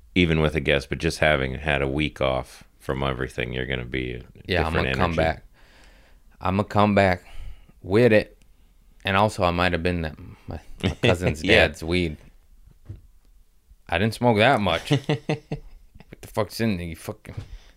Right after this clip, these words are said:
Speaker 2: you spraying this little P C P, bro?
Speaker 1: <laughs>
Speaker 2: Felt a little funny last night. <laughs>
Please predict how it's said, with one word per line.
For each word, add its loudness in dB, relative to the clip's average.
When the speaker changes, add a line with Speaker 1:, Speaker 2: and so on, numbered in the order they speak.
Speaker 2:
you -12
spraying 2
this -2
little 2
P 0
C 0
P, 2
bro? 4
Speaker 1:
<laughs> -12
Speaker 2:
Felt -6
a -8
little 2
funny 2
last -4
night. -2
<laughs> -10